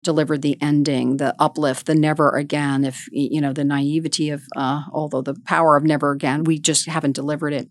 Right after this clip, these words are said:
How can you give people an ending when every day in the press still, th-, this event is still unspooling? I mean, to this very day, criminal evidence is still being held for people that have not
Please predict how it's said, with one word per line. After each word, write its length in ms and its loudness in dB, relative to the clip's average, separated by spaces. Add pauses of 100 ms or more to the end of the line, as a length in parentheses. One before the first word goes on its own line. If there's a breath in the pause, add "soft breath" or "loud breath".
How 160 2
can 140 2
you 100 4
give 400 4
people 260 0
an 120 2
ending 360 2
when 260 2
every 260 0
day 200 2
in 120 -2
the 200 -4 (180)
press 220 0
still, 720 2 (120)
th-, 140 0
this 240 0 (100)
event 220 6
is 80 4
still 240 2
unspooling? 640 4
I 60 4
mean, 160 6
to 120 2
this 220 2
very 260 4
day, 340 2 (460 soft breath)
criminal 420 4
evidence 480 6
is 420 -6
still 340 -4
being 220 -2
held 400 4
for 100 -8
people 320 -2
that 140 0
have 160 -8
not 200 -2